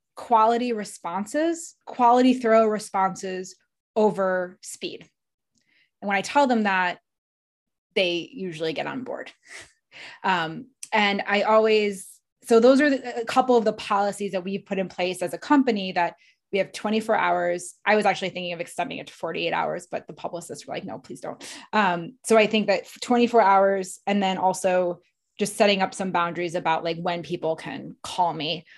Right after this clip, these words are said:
Um, my clients, very few of my clients have their, have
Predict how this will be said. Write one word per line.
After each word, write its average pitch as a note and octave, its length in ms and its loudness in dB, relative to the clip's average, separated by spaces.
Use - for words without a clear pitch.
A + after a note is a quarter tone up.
Um, E3+ 300 0
my G3 120 2
clients, G3+ 640 0
very G#3+ 380 6
few B3 240 4
of A3+ 80 6
my A#3 100 4
clients G#3 400 -4
have F#3 220 -2
their, F3 160 -6
have F#3 280 0